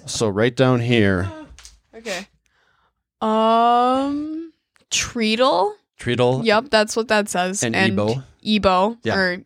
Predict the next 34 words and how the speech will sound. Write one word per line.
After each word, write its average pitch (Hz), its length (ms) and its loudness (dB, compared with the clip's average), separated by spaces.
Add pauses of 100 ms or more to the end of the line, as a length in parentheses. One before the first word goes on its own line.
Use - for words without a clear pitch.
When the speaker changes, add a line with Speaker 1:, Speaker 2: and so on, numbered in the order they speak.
Speaker 2:
Eba 190 640 0
or 214 140 -4
something. 226 460 -4
Speaker 1:
We'll 175 60 -4
say 190 100 2
Speaker 2:
Yeah. 190 160 -2
Speaker 1:
it's 160 100 -8
two - 180 0
sons, 110 380 -8
so 147 300 -4
we'll 160 100 -4
say 151 140 -4
Ebo. 101 340 -8 (240)
Speaker 2:
Okay. 302 140 0
Speaker 1:
Treadle 175 320 2
and 131 80 0
Ebo. 90 260 -6 (160)
Okay. 104 120 -8 (120)
Speaker 2:
Okay. 269 400 0 (320)
Speaker 1:
"Well, 190 300 0 (560)
you 190 140 2
can 214 120 0
start 208 320 2
with 226 100 -2
the 254 100 0
windows 131 500 0
and 135 80 -6
your 139 100 2
boys 131 300 0
can 151 160 -6
dust," - 440 -8 (160)
Wanda 101 320 -10
snapped. 113 640 -10 (520)
Speaker 2:
Oh, 190 440 -2